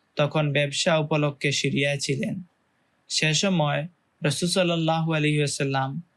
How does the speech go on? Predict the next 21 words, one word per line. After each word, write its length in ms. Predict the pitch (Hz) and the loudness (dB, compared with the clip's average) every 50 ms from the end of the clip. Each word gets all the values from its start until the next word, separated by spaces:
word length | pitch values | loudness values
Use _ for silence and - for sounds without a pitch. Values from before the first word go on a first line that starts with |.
| _ _ _ | _ _ _
আবু 260 | - - 147 147 170 180 | 0 0 2 2 2 2
সুফিয়ান 640 | 175 - 196 175 - - 170 165 165 165 165 160 | 2 0 0 0 0 0 0 0 0 0 -2 -2
ও 160 | 160 151 147 135 | -2 -2 -2 -2
কুরাইশদের 680 | - 156 156 156 156 160 165 151 - - 165 160 151 | 0 0 0 2 2 0 0 -2 -2 -2 0 0 0
সাথে 360 | 147 - 151 139 - 151 143 | 0 0 -2 -2 0 0 -2
নির্দিষ্ট 540 | 139 139 135 131 143 156 160 156 - - 170 | 0 -2 -4 -2 -2 -2 -2 0 0 -2 -2
সময়ের 540 | 151 - - 143 139 135 139 143 143 143 139 | -2 0 0 -2 0 0 -2 -2 -2 -2 -2
জন্য 460 | 139 143 143 139 135 131 131 135 - - _ _ _ _ _ _ _ _ | -2 -2 -2 -2 -2 -4 -4 -6 -8 -12 _ _ _ _ _ _ _ _
সন্ধিবদ্ধ 760 | - - 165 156 156 151 160 165 151 151 147 139 135 139 139 | -4 0 2 2 2 2 2 2 2 2 0 0 0 0 -2
ছিলেন। 460 | 127 - - 139 139 139 - - 175 - - _ _ _ _ _ _ _ _ | 0 0 -2 0 0 -2 -4 -4 -6 -10 -14 _ _ _ _ _ _ _ _
আবু 220 | - - 143 139 160 | -2 0 0 2 0
সুফিয়ান 680 | 156 - 180 165 - 160 151 143 139 135 135 143 151 - - _ _ _ _ - | 2 2 0 0 0 0 0 0 0 0 -2 -4 -6 -10 -12 _ _ _ _ -2
তার 140 | 151 143 139 | 0 0 0
সঙ্গীদের 640 | - - 156 147 143 139 147 151 151 151 160 160 151 | 0 0 0 0 0 0 0 0 0 0 0 0 0
সহ 380 | 143 - - 151 143 143 143 | 0 0 0 0 0 0 0
হিরাকলের 720 | 139 135 139 143 143 156 151 151 - - 156 156 151 143 170 | 0 0 0 0 0 0 -2 -2 -2 0 0 0 0 -2 -2
কাছে 340 | - 151 143 143 - - 156 | -2 -2 -2 0 0 0 0
এলেন 460 | 143 139 135 131 135 135 135 139 165 - _ _ _ _ _ _ _ - | 2 2 0 0 -2 -2 -4 -6 -10 -12 _ _ _ _ _ _ _ -2
এবং 380 | 151 147 147 160 156 156 147 147 | 0 0 2 2 2 0 0 0
তখন 540 | - 151 147 151 170 160 147 139 139 143 165 - _ _ _ _ _ _ | 0 -2 0 0 0 0 2 0 0 -4 -8 -10 _ _ _ _ _ _
হিরাকল 680 | 143 147 151 165 160 160 151 - 170 160 151 143 139 | 0 2 2 2 0 -2 -2 -2 -2 -2 -2 -2 -4